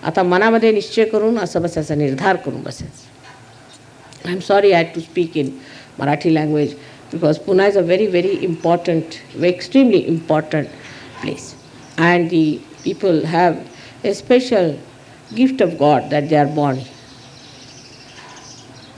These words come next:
Punya Nagari is the name. Punya Pattanam means the, all the punyas, all the good deeds that they did in their previous lives is poured into this.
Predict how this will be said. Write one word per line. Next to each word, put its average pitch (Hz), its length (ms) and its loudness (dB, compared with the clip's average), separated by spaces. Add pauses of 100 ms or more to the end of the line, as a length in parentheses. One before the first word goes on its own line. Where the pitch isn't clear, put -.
Punya 214 380 4
Nagari 165 460 4
is 131 140 -4
the 135 100 2
name. 139 240 2
Punya 165 340 0
Pattanam 160 460 0
means 180 280 0
the, 165 280 2 (340)
all 254 320 4
the 190 240 -2 (100)
punyas, 202 720 -2 (160)
all 233 300 0
the 185 100 -4
good 185 240 -4
deeds 160 340 -4
that 165 200 -2
they 165 160 0
did 180 240 0
in 170 140 2
their 151 120 0
previous 196 500 -2
lives 156 300 -2
is 160 100 -12
poured 220 360 2
into - 220 -8
this. - 280 -20